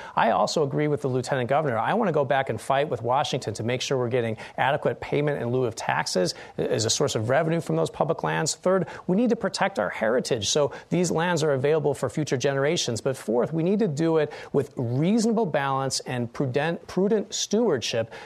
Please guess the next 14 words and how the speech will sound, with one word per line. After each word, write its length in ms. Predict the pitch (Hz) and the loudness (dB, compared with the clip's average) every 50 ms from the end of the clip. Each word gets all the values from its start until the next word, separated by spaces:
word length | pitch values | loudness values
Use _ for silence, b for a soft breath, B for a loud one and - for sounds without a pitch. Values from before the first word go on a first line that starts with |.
| B B | B B
to 100 | - 214 233 | 0 0 2
make 140 | 240 240 - | 2 0 0
sure 180 | - - 226 | 0 2 2
that 160 | 202 196 180 175 | 2 2 2 2
it's, 180 | 170 143 - | 0 0 0
uh, 220 | - - 185 175 170 | 0 0 0 0 0
the 180 | 165 151 147 - - - | 0 0 -2 -2 -6 -4
lands 280 | 170 165 170 165 147 | -2 0 0 0 0
are 80 | 147 135 | 0 0
useful 360 | 135 139 131 - - 139 117 | 0 0 0 0 -2 -2 -2
for 180 | - - 117 120 | 0 0 0 2
all 220 | 107 104 104 98 | 2 2 2 0
of 100 | 92 92 | -2 -2
us. 240 | 90 90 - - | -6 -6 -6 -8